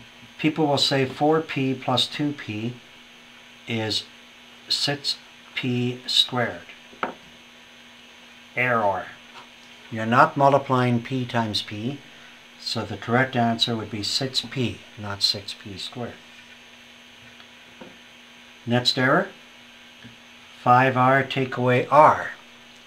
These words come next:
Okay, a lot of people will take the r, take away the r, and they'll say the answer is just five, 'cause the two r's have canceled. Okay, but in fact, this is actually one r. So that's an error there.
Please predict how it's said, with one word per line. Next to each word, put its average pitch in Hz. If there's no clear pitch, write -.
Okay, 120
a 117
lot 113
of 123
people 127
will 113
take 113
the 107
r, 117
take 131
away 107
the 104
r, 117
and 113
they'll 110
say 113
the 110
answer 110
is 101
just 113
five, 156
'cause -
the 110
two 117
r's 110
have 107
canceled. 147
Okay, 131
but 131
in 127
fact, 143
this 165
is 139
actually 139
one 127
r. 104
So -
that's 117
an 135
error 127
there. 117